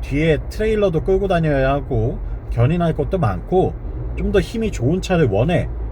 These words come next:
라고 하신다면, 그런다면 랭글러 루비콘이 어울리겠죠. 하지만 "나는 그냥 일상 도로에서 타고 다닐 건데 좀 더 이런 멋진 스타일링이 필요해서 랭글러 타고 싶은 건데." 하신다면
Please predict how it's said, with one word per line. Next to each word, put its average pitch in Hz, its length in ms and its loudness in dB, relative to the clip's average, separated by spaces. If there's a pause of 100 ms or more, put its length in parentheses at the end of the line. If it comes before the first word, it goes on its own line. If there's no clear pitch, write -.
(120)
라고 139 300 2
하신다면, 147 720 2 (540)
그런다면 220 560 2
랭글러 160 400 2
루비콘이 165 480 0
어울리겠죠. 110 760 0 (320)
하지만 175 480 0 (380)
"나는 175 320 0
그냥 190 640 0
일상 196 380 0
도로에서 170 420 2
타고 214 220 -2
다닐 202 260 2
건데 190 540 4 (340)
좀 185 160 -2
더 202 80 2
이런 160 260 2
멋진 190 320 2
스타일링이 247 640 -2
필요해서 208 680 2 (460)
랭글러 170 320 2
타고 220 260 -2
싶은 202 280 -2
건데." 120 340 2 (600)
하신다면 208 760 2